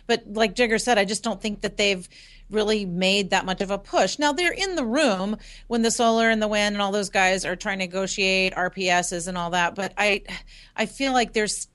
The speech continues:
they're a little bit thought of as a little more marginal when they really should have a major seat at the table.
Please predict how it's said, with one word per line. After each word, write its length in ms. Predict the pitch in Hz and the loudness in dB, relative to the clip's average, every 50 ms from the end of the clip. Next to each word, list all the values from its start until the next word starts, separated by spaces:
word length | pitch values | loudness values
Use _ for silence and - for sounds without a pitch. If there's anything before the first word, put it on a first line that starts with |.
| _ - | _ -8
they're 200 | 190 208 196 190 | -4 -2 0 0
a 60 | 185 | 0
little 280 | 180 185 190 202 214 220 | 0 0 0 0 2 2
bit 160 | 220 254 254 | 0 0 0
thought 220 | - 233 220 220 220 | 2 2 4 4 4
of 140 | 214 196 | 4 4
as 500 | 208 202 202 202 202 202 196 190 - - - - - - - - - - - | 4 4 4 4 2 2 0 -4 -6 -8 -12 -16 -20 -20 -20 -20 -16 -8 -4
a 80 | 220 | -4
little 440 | 185 185 190 190 185 - - - - | -2 0 0 0 -2 -2 -4 -6 -4
more 260 | 208 196 196 196 196 | -4 -2 0 0 2
marginal 560 | 202 208 220 254 285 285 254 254 226 202 190 185 | 4 4 4 6 4 4 2 0 0 0 0 0
when 140 | 190 190 | -2 -2
they 160 | 196 202 202 202 | -2 -2 -4 -2
really 340 | 202 220 226 233 226 233 | -2 -2 -2 0 0 -2
should 480 | 214 - - - 233 226 220 190 185 - | -2 -2 -4 0 0 0 0 0 -4 -8
have 480 | 185 165 185 196 190 185 185 185 175 - - | -10 -8 -4 -2 -2 0 -2 -2 -4 -6 -4
a 40 | 185 | -2
major 280 | 180 180 170 165 165 | 0 0 0 -2 -4
seat 160 | 156 - 175 | -6 -4 -4
at 100 | 165 - | -4 -6
the 60 | - 131 | -6 -6
table. 340 | - 127 123 - - - | -6 -6 -6 -8 -10 -14